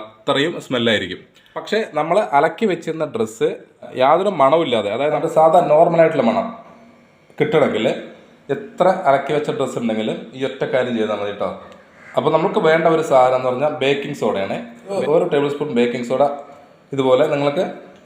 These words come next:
ടിഷ്യൂവിൽ ഇട്ട് വയ്ക്കാം. അതിനുശേഷം നമുക്കിതൊന്ന് മടക്കിയെടുക്കാമേ. ദാ ഇതുപോലെ രണ്ട് ടിഷ്യൂവിൽ ബേക്കിംഗ് സോഡ ഒന്ന് പൊതിഞ്ഞിട്ടുണ്ട്. അതിനുശേഷം നമുക്ക് just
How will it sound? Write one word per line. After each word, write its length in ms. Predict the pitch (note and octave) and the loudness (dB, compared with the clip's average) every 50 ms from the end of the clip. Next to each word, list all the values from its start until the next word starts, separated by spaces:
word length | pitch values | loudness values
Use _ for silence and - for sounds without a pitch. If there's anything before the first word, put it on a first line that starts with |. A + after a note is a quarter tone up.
| - - | -6 -4
ടിഷ്യൂവിൽ 380 | D3+ C#3 - - D#3 D#3 D#3+ E3+ - - - - - - - - - - - - | -2 -2 0 0 0 2 2 0 0 -2 -6 -12 -16 -18 -20 -20 -20 -14 -10 -6
ഇട്ട് 100 | C3+ - B2+ | 0 0 0
വയ്ക്കാം. 260 | G2+ E2+ - F2 - - - - - - - - - - - - _ _ - _ - C3+ | 0 0 -2 -6 -8 -12 -16 -20 -20 -20 -20 -20 -20 -20 -20 -20 _ _ -20 _ 0 2
അതിനുശേഷം 400 | D#3 G3+ G#3+ F3+ E3+ E3 E3 E3 D#3 | 2 2 2 0 0 0 0 0 -2
നമുക്കിതൊന്ന് 400 | D3 D3+ D#3 D3+ D3 - - - C3+ | -2 0 0 0 2 2 0 2 2
മടക്കിയെടുക്കാമേ. 680 | B2+ B2+ B2+ A#2+ - C#3+ A2 G2 F#2 G2 G2 F#2+ A#2 D3+ F#3+ F#3+ - - - - - _ _ _ _ _ _ _ _ _ _ _ _ _ _ _ _ _ _ _ _ _ _ _ _ _ _ _ _ _ _ _ _ _ _ - B2+ | 2 2 0 0 -2 -4 -4 -4 -2 -4 -4 -4 -4 -8 -10 -12 -16 -18 -20 -20 -20 _ _ _ _ _ _ _ _ _ _ _ _ _ _ _ _ _ _ _ _ _ _ _ _ _ _ _ _ _ _ _ _ _ _ -8 -8
ദാ 80 | A2 A#2 - C#3+ C#3 | -6 -6 -6 -4 -2
ഇതുപോലെ 380 | E3+ E3 D3+ C#3 C#3 D3 F3+ E3+ - - - _ _ _ _ _ _ _ _ _ _ _ _ _ _ - - | -2 2 2 2 2 2 0 -4 -8 -16 -20 _ _ _ _ _ _ _ _ _ _ _ _ _ _ -8 -6
രണ്ട് 320 | C#3+ D3+ D#3+ D#3+ D3+ F3 F#3+ F#3 - - - _ _ - - C#3 C#3 C#3+ | -4 -4 -4 -6 -4 -6 -6 -6 -10 -18 -20 _ _ -14 -10 -8 -6 -6
ടിഷ്യൂവിൽ 380 | C#3 - - D#3 C#3+ C3 D#3 - - - - - - _ _ _ _ - - C3 C3+ | -6 -4 -2 0 0 0 0 -4 -8 -10 -18 -20 -20 _ _ _ _ -10 -4 0 0
ബേക്കിംഗ് 280 | C#3 C3+ D3 D3 C3+ - | 0 0 -4 -6 -2 0
സോഡ 120 | C3+ B2+ C#3+ D3 C3+ | 2 2 2 2 0
ഒന്ന് 120 | C#3 C#3 C3 | -2 -4 -2
പൊതിഞ്ഞിട്ടുണ്ട്. 480 | C#3 B2+ B2 B2 A2+ A2+ A2 G#2+ A2 D3 - - - - _ _ _ _ - - | -2 -2 -2 -2 -4 -6 -4 -4 -4 -4 -6 -8 -18 -20 _ _ _ _ -2 0
അതിനുശേഷം 460 | E3 F#3+ F#3+ D3+ D#3+ D#3 - E3 D#3 D3+ | 0 0 0 0 0 -2 -2 -2 -2 -2
നമുക്ക് 180 | D3 D3+ D3 C#3+ C#3+ | -2 -4 -4 -4 -2
just 340 | D3 D3 C#3+ - - - | -2 -2 -4 -6 -8 -6